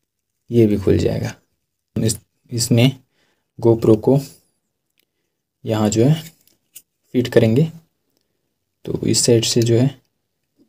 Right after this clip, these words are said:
ये अपना GoPro Hero ten, तो इसको अंदर fit करते हैं। उससे पहले आप लोग को इसका GoPro को इस side का जो है निकालना पड़ेगा।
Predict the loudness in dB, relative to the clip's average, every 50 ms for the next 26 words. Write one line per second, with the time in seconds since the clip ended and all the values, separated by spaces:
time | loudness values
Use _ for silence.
0 | _ _ _ _ _ _ _ _ -6 -4 -2 -2 -2 -2 -2 -2 0 -2 -2 -4
1 | -6 _ _ _ _ _ _ _ _ _ _ _ _ _ _ _ _ _ _ _
2 | _ _ _ _ _ _ _ _ _ _ _ _ _ _ -4 -2 -2 -2 0 4
3 | 4 4 4 4 4 4 4 4 2 2 -2 0 0 -2 -4 -6 -12 _ _ _
4 | _ _ _ _ _ _ _ _ _ _ -14 -10 -10 -10 -8 -4 -4 -4 -2 -2
5 | -2 0 0 0 0 0 0 0 0 0 0 0 0 0 -2 -2 -2 -2 -2 -6
6 | _ _ _ _ _ _ _ _ _ _ _ _ _ _ _ -12 -10 -4 0 0
7 | 0 2 2 2 2 2 0 -2 -2 -4 -4 -2 0 0 0 0 0 _ -4 -4
8 | -4 -4 -6 -14 _ _ -20 -20 -20 _ _ _ _ _ _ _ _ _ _ _
9 | _ _ -10 -10 -8 -4 -2 -2 -2 -2 0 2 2 2 2 0 -2 -2 -2 -2
10 | -4 -4 -4 -6 -6 -4 -2 -2 0 0 0 -2 -2 -4 -4 -6 -4 -2 -2 -2
11 | -2 -2 -6 -10 _ _ _ _ _ -12 -10 -6 -2 0 0 2 2 0 2 4
12 | 4 4 4 4 2 -2 -4